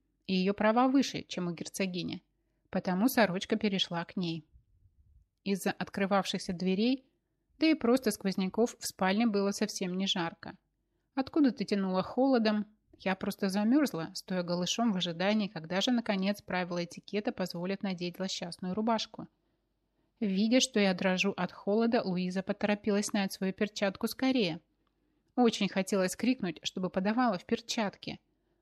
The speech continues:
но это было бы грубейшим нарушением этикета, и я дрожала молча.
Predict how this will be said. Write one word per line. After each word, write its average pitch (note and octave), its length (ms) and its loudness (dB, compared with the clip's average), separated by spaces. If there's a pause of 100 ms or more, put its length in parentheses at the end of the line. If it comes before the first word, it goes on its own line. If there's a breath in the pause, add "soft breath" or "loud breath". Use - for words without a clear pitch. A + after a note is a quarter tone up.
(140)
но A3 240 2
это F#3+ 200 -2
было F#3 240 -2
бы F#3 100 -2
грубейшим F#3+ 580 0
нарушением F3 560 -6
этикета, F#3+ 680 -2 (260)
и A3+ 80 0
я F3+ 240 0
дрожала F3 460 -2
молча. E3+ 500 -6